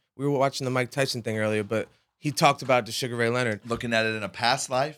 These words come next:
Speaker 1: Yes.
Speaker 2: Before I,
Speaker 1: So
Speaker 2: before I look at life the way I do now, what would it be?
Speaker 1: Exactly. So, like, what
Speaker 2: It, it would have been more of a, like,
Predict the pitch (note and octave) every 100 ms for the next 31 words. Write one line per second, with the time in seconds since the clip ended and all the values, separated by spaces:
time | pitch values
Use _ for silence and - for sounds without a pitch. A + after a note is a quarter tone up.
0 | _ D3+ C3 G2+ - A2 A#2 A#2 A#2+ A#2+
1 | A2+ A2 A#2 A2+ B2+ B2+ B2 B2 A#2+ A2
2 | A2+ B2 - A2+ A#2 A#2 A#2 A#2 A#2 C3
3 | B2 B2 C3 C3+ C#3+ C3 A#2 C3 A#2 A#2
4 | A2 - D3 C#3 C3+ A#2+ _ - _ A#2+
5 | F3 - C#3+ C#3 D3+ D3+ D3 D3 C#3+ C#3
6 | C3+ C3 B2 A#2 A2+ A2 G2+